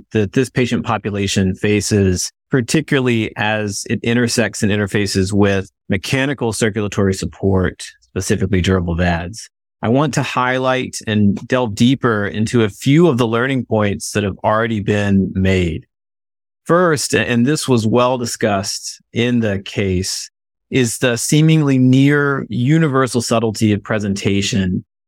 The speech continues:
for young patients with chronic heart failure who present with shock and malperfusion. And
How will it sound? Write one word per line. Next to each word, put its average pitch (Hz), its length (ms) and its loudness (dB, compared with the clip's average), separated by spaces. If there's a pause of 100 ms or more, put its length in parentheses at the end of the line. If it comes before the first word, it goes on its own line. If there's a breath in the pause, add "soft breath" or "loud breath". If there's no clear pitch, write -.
(140)
for 113 500 0
young 139 360 2
patients 117 480 0
with 101 100 -2
chronic 107 340 -4
heart 107 240 -4
failure 98 600 0 (260)
who 143 140 2
present 117 640 0
with 110 180 2
shock 110 440 -2
and 104 100 2
malperfusion. 95 960 0 (420)
And 127 300 -2